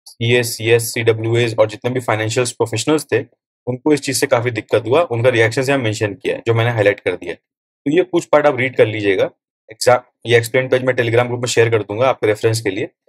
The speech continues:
Exam में क्या, इससे contextual जानकारी से कुछ statement बन जाएगा, most probably statement बन सकता है prelims के अंतर्गत।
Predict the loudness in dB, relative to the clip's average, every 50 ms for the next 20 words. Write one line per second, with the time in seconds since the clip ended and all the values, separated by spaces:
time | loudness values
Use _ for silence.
0 | _ _ _ _ -8 -6 2 4 4 4 4 0 -2 0 0 0 0 0 0 -2
1 | 0 0 0 0 0 0 -4 -4 0 0 4 4 4 4 4 4 2 2 2 0
2 | -4 -4 -4 -6 -4 -2 -2 -2 0 -2 -4 -2 0 0 0 2 2 2 2 0
3 | 0 -2 -4 -8 _ _ _ _ _ _ 0 0 0 0 2 4 4 4 4 2
4 | 0 0 0 -2 0 -4 -2 -2 -2 -2 -2 -2 _ -2 -2 -2 -2 -4 -4 -2
5 | -2 -2 -2 -2 -2 -4 -2 0 0 0